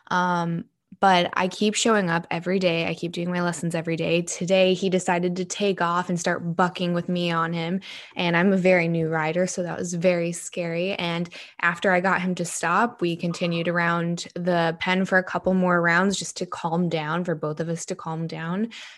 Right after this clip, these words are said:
And I'm gonna show back up tomorrow because it's so important that we keep exposing ourselves to something that makes us uncomfortable so we can truly grow and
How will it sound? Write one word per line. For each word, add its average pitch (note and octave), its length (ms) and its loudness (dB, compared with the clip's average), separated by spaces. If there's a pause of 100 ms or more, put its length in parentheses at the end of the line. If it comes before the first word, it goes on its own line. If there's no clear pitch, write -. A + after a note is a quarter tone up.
(100)
And F3 320 -4
I'm E3 120 -2
gonna F3 160 0
show F#3 200 -4
back F3 240 -6
up - 140 -8
tomorrow G3+ 600 -2
because F3+ 340 -4
it's F3 180 -8
so F#3+ 200 0
important G3 680 0 (400)
that E3+ 400 -2
we F3 580 -4
keep A3+ 240 -4
exposing F#3+ 540 2
ourselves E3 640 -6 (320)
to - 100 -8
something F3+ 400 -2
that F3 100 -6
makes E3+ 200 -2
us E3+ 100 -10
uncomfortable F3 560 -2
so E3 160 -8
we E3 80 -4
can E3 340 -4 (220)
truly G#3+ 380 2
grow E3 560 -4
and E3 320 -4